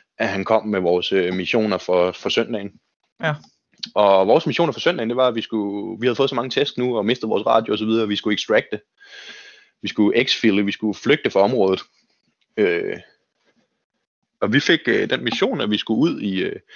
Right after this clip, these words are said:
Speaker 1: midt ude af det hele, ude i, i den østlige side af terrænet, hvor der er det her store hede, eller hvad man siger. Det er jo ikke en rigtig hede, men sådan et stort åbent stykke, øh, ude
Speaker 2: Ja.
Speaker 1: i M, N, O og P derude. Og der
Speaker 2: Ja,
Speaker 1: skulle vi
Speaker 2: su-,
Speaker 1: faktisk
Speaker 2: super fedt område faktisk, jo. Super fedt.
Speaker 1: Ja,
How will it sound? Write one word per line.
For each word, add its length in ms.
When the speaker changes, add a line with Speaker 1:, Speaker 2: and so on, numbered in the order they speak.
Speaker 1:
midt 200
ude 200
af 60
det 80
hele, 200
ude 260
i, 200
i 120
den 180
østlige 340
side 240
af 60
terrænet, 380
hvor 120
der 80
er 80
det 120
her 80
store 460
hede, 260
eller 140
hvad 100
man 120
siger. 200
Det 20
er 40
jo 60
ikke 100
en 100
rigtig 240
hede, 160
men 240
sådan 100
et 60
stort 160
åbent 280
stykke, 320
øh, 260
ude 200
Speaker 2:
Ja. 240
Speaker 1:
i 40
M, 240
N, 240
O 200
og 120
P 60
derude. 460
Og 80
der 60
Speaker 2:
Ja, 60
Speaker 1:
skulle 180
vi 40
Speaker 2:
su-, 20
Speaker 1:
faktisk 180
Speaker 2:
super 140
fedt 220
område 340
faktisk, 420
jo. 240
Super 520
fedt. 240
Speaker 1:
Ja, 120